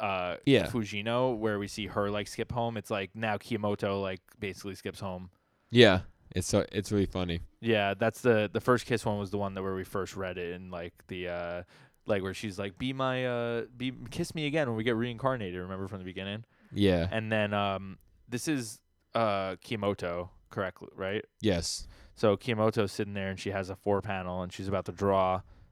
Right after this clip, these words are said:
Speaker 1: and then, like, the wind blows the four panel back, and
Speaker 2: It
Speaker 1: one
Speaker 2: slips back
Speaker 1: blows
Speaker 2: under the
Speaker 1: right
Speaker 2: door,
Speaker 1: under to
Speaker 2: yeah.
Speaker 1: the reality that we're in, where, uh, Fujino is, like, sitting there depressed.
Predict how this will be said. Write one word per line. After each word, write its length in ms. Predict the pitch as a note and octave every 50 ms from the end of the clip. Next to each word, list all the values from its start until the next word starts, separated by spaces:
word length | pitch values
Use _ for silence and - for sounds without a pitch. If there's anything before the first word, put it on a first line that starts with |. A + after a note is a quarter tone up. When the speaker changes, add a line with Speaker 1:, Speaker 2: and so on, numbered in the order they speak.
| - -
Speaker 1:
and 160 | - G2 G2
then, 200 | G2+ G2 F#2+ G2
like, 220 | G2 F#2 F#2 -
the 120 | - G2+ G2
wind 480 | F#2+ F#2 G2+ G2 G2+ G#2 A2 A2 G#2+
blows 320 | - G#2+ G2+ G2+ G#2 G2 F2+
the 80 | G2
four 240 | F2+ - - G2 F#2+
panel 320 | - G#2+ G#2 G2+ G#2 G2+ G2
back, 460 | F2+ G2 F#2+ G2+ A2+ A2+ - - - _ _ _ _ _ _ _ _ _ _ _ _ _ _ -
and 480 | A#2 G#2 G2 F#2+ F#2 F#2 F#2 F2+ - - - - - _ _ _ _ -
Speaker 2:
It 100 | G2 G2+
Speaker 1:
one 240 | G#2+ G#2+ G#2 G2+ G2+
Speaker 2:
slips 120 | G2 - -
back 60 | - _ _ -
Speaker 1:
blows 300 | G#2+ G#2 G2+ G2 G2 F#2+
Speaker 2:
under 160 | F#2 F2+ F2+
the 40 | A2
Speaker 1:
right 140 | G#2+ G#2
Speaker 2:
door, 160 | G2+ F2 F2 E2+
Speaker 1:
under 180 | E2 E2 E2+ E2+
to 40 |
Speaker 2:
yeah. 260 | F2+ F#2 F2+ F2 E2+ E2+
Speaker 1:
the 40 | E2
reality 360 | F#2 G2 G2 F#2+ F#2+ F#2+ F#2+
that 180 | F#2+ F#2+ F2+ F2
we're 140 | F#2 F2
in, 360 | C#2+ G2+ G2 F#2+ F2+ F#2 F#2 F2+
where, 460 | F#2+ F2+ F2+ F2 F2+ F2 F2 F2 - -
uh, 440 | F#2 F2+ F2 F2 F2 E2+ D#2+ - - -
Fujino 460 | - - G2+ F#2+ F#2+ G2 F#2+ F#2 F2+ F2+
is, 100 | E2+ -
like, 140 | F2+ F2+
sitting 260 | - - G2+ F2+ F2+ F2+
there 140 | F2+ F2
depressed. 580 | E2 F2+ E2 - F#2+ F2+ F2 F#2 - - -